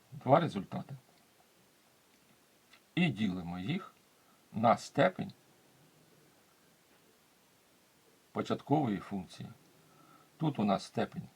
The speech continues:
три других, тобто ділимо на три других, одержуємо одна третя. Корінь квадратний два мінус одиниця мінус ігрек в квадраті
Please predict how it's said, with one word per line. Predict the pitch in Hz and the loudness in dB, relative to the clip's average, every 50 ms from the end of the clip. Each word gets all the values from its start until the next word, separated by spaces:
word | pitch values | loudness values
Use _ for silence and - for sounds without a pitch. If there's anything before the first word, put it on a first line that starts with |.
| _ _ _ _ _ _ _ _ _ _ _ _ _ _ _ _ _ - | _ _ _ _ _ _ _ _ _ _ _ _ _ _ _ _ _ -6
три | - 120 110 95 | -4 -2 -2 -2
других, | - 98 95 90 87 117 139 - - _ | -2 -2 -4 -4 -4 -6 -8 -10 -12 _
тобто | - - 101 - 120 | -10 -10 -6 -6 -6
ділимо | 117 127 143 131 104 101 95 | -2 0 2 2 2 0 0
на | 95 98 | -2 -4
три | - - 113 104 95 | -4 -4 -2 -2 -4
других, | - - - 117 123 190 185 - - | -4 -6 -6 -6 -4 -4 -6 -6 -6
одержуємо | - 98 98 110 95 95 95 95 - | -4 -2 0 0 0 -2 -4 -4 -2
одна | - 127 - - - - | 0 -2 0 -2 -2 -4
третя. | - - - 95 - - - 135 131 - _ _ _ _ - - - - - - - - - - _ _ | -2 -4 -4 -6 -6 -6 -10 -12 -12 -14 _ _ _ _ -20 -20 -20 -20 -20 -20 -20 -20 -20 -20 _ _
Корінь | - 143 151 151 151 196 | 0 2 2 4 2 0
квадратний | - - - 202 - 101 110 107 - - - 175 - - - - - - _ _ _ - - - - - - - - - - - - - | 0 0 0 2 4 6 4 4 4 0 -10 -10 -10 -12 -18 -20 -20 -20 _ _ _ -20 -20 -20 -20 -20 -20 -20 -20 -20 -20 -20 -14 -10
два | - 113 131 156 - 156 | -2 6 8 8 8 8
мінус | 123 120 113 101 95 - - - - | 8 4 0 0 -2 -4 -10 -14 -8
одиниця | - 120 120 113 139 151 139 131 - 117 | -4 -2 0 2 2 2 0 0 -2 -2
мінус | 117 123 110 98 92 - - | -2 0 -2 -2 -4 -6 -4
ігрек | - 120 107 107 101 92 | -2 -2 -2 -2 -4 -6
в | - - | -8 -6
квадраті | - 117 95 - - 185 180 - - | -6 -4 0 2 2 2 2 0 -4